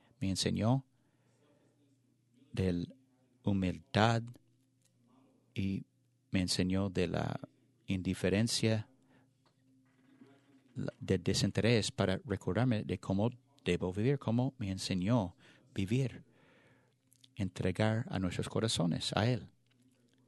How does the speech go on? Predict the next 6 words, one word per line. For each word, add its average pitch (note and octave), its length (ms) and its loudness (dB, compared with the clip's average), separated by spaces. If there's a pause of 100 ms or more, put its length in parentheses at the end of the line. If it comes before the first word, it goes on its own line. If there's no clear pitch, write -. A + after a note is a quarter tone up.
Déjeme G#2+ 340 -2
orar F#2+ 180 -6
por F2+ 140 -4
nosotros. - 540 -10 (3750)
Gracias, G2 480 -4
Jesús, - 600 -6